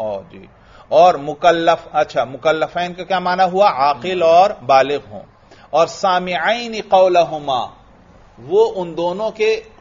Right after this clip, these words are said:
कौल को सुने भाई, वो जो गवाह हैं वो ईजाब और कबूल को अपने कानों से सुने, तवज्जो है।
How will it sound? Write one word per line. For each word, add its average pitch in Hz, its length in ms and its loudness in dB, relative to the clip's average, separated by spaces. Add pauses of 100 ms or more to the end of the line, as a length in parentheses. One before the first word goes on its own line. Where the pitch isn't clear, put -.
कौल 180 280 0
को 226 180 -4
सुने 220 520 -10
भाई, 151 180 -4
वो 135 140 -6
जो 139 120 -6
गवाह 147 380 -2
हैं 196 280 -8
वो 165 300 -8
ईजाब 160 440 -4
और 214 180 -6
कबूल 175 320 -4
को 208 140 -4
अपने 196 280 -6
कानों 196 460 -6
से 202 200 -6
सुने, 180 460 -12 (1500)
तवज्जो 139 380 -6
है। 185 360 -8